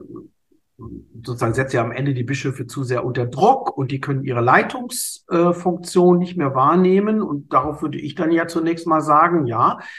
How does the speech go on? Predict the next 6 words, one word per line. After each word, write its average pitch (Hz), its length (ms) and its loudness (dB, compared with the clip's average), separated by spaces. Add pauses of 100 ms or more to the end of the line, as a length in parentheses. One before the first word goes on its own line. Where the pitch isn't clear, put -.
(180)
aber 147 140 2
es 143 100 -2
gibt 185 160 -2
ja 180 100 0
offensichtlich, 143 1000 -2
ähm, 147 500 2